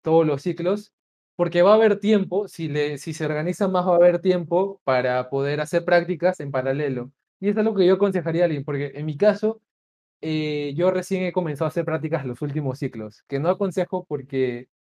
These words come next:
antes también tienes tiempo, chicos, o sea, si está, si desde primer, desde quinto ciclo, este, pueden aprovechar en tener, eh, oportunidades de hacer prácticas, buscar, escribir correos.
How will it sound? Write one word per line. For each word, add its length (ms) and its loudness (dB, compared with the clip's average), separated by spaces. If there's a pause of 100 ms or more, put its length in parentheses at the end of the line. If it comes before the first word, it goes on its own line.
(280)
antes 280 -4
también 240 0
tienes 240 -2
tiempo, 400 -6 (160)
chicos, 300 -8
o 40 -12
sea, 240 -2 (380)
si 120 -2
está, 240 0
si 200 -4
desde 260 0
primer, 320 4
desde 220 2
quinto 260 0
ciclo, 480 -2
este, 380 -4
pueden 480 0
aprovechar 560 0
en 120 -4
tener, 380 -4 (500)
eh, 320 2
oportunidades 840 2
de 100 2
hacer 240 0
prácticas, 640 0
buscar, 600 2
escribir 420 -4
correos. 600 0